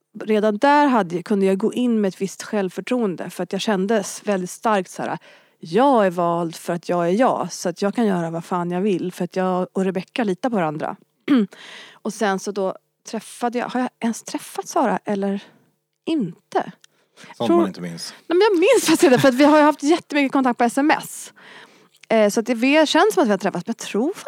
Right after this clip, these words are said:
Speaker 1: inte, jag vet inte om vi har... Jo, men det är en gång har vi träffats. Jo, en gång, första genomläsningen träffades vi. Men sen har jag fått, de har haft jättestort förtroende för mig, så jag har bara gjort.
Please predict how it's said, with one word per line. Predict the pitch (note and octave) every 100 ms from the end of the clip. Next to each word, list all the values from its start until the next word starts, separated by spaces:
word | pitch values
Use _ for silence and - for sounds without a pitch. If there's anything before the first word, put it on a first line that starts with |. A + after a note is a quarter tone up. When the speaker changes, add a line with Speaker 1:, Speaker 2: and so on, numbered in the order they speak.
| C5
Speaker 1:
inte, | A#3+
jag | A3+
vet | G4 - A#4
inte | G#4
om |
vi | A3
har... | - - -
Jo, | E4 G4 F4+
men | F4
det | F4+
är | F#4 F#4+
en | B3+
gång | G#3
har | F3+
vi |
träffats. | E3+ - - - D#4
Jo, | F4+ -
en | F4 C#4
gång, | G3 F#3+
första | - C4+ - A#3+
genomläsningen | A#3 G3 G#3 G3+ - -
träffades | - - - -
vi. | - _ _ - - - - - _ -
Men | D#4+
sen | - C#4+ C#4+
har | E4 G4
jag | D#4+
fått, | - C#4 -
de | B3+
har | C#4+
haft | G4 -
jättestort | G4 - _ - - E4 C#4
förtroende | A3+ E4 C#4+ F#3+
för | -
mig, | - G#3+
så | -
jag | A#3+ A#3
har | D4
bara | D4+ A#3+ G#3+ G#3+ - _ _ _ _ _ _ _ _ _
gjort. | G#3+ A#3+ G#3